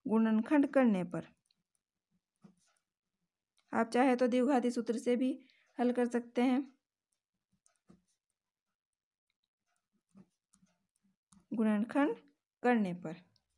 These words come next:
समीकरण क्या है? एक्स स्क्वायर माइनस पच्चीस एक्स प्लस एक सौ छप्पन बराबर ज़ीरो। इस एक्स का क्या गुणांक है? एक।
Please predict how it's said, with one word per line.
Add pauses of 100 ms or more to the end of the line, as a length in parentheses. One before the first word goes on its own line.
(1160)
समीकरण
क्या
है?
एक्स
स्क्वायर (880)
माइनस
पच्चीस
एक्स (540)
प्लस
एक
सौ
छप्पन (300)
बराबर
ज़ीरो। (1040)
इस
एक्स
का
क्या
गुणांक
है?
एक।